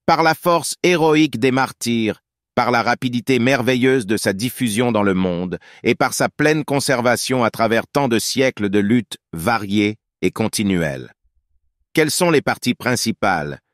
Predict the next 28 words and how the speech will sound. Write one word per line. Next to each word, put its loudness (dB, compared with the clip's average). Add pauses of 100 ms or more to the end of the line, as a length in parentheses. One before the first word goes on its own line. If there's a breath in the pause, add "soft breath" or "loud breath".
(160)
et 0
les 2
plus -2
nécessaires 0
de 0
la 0
doctrine 0
chrétienne ? -4 (920)
Les 2
parties 0
principales 0 (240 loud breath)
et 2
les 4
plus -2
nécessaires 0
de -2
la -2
doctrine -2
chrétienne -2 (360)
sont -2
au 4
nombre 0
de 0
quatre. -6 (640)
Le 0
credo, 0 (360)
le 0
pater 0